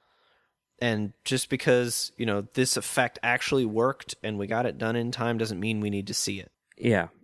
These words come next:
Speaker 2: Yeah, it, it's kind of a, a weird thing, um,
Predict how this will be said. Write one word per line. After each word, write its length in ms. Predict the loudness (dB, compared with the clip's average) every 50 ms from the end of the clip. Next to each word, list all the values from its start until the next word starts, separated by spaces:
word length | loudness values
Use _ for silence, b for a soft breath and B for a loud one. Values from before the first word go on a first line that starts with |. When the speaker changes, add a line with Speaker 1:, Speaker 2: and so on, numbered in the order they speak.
| _ _ _ _ _ 2
Speaker 2:
Yeah, 180 | 6 6 6
it, 200 | 8 6 4 6
it's 180 | 6 4 4 4
kind 240 | 2 4 4 6 6
of 120 | 6 8 8
a, 240 | 8 8 8 8 6
a 80 | 6 6
weird 280 | 6 6 6 6 4
thing, 400 | 4 2 4 4 4 4 2 0 B B B B B B -2
um, 380 | 0 2 2 2 2 0 -2